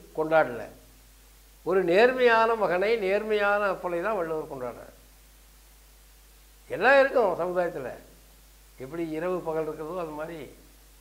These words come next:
இன்பம் துன்பம் இருக்குது, அது மாதிரி நல்லதும் கெட்டதும் கலந்து தான் இருக்கும். நல்லதைத்தான் நாம் ஆதரிக்க வேண்டுமே தவிர தீயதை ஆதரிக்கக்கூடாது. ஒரு மகன் தன் தந்தைக்கு ஆற்ற வேண்டிய உதவி,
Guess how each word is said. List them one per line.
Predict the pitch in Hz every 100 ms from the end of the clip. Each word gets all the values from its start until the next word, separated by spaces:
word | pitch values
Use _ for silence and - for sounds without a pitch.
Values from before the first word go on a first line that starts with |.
| - _ _ _ _ - -
இன்பம் | - 160 165 156
துன்பம் | 156 160 151
இருக்குது, | 143 156
அது | 139
மாதிரி | 139 185
நல்லதும் | 190 185 220 233
கெட்டதும் | 196 208
கலந்து | 196 180 190
தான் | 196
இருக்கும். | 165 - - - - _ - _ - - - _ - 113
நல்லதைத்தான் | 151 196 202 202 202 208 226
நாம் | 190 156 147
ஆதரிக்க | 143 156 151 147
வேண்டுமே | 131 127 123
தவிர | 117 127
தீயதை | - 240 220 190 180
ஆதரிக்கக்கூடாது. | 143 131 123 113 - - - - - - - - - - - - -
ஒரு | 175 247
மகன் | 214 185 202 131 - - - - - - - - - - - - - - _ - - - - - - - -
தன் | 190 190
தந்தைக்கு | 185 233 262 254 214 -
ஆற்ற | 165 180 202
வேண்டிய | 185 175 175 151
உதவி, | 139 180 160 127 -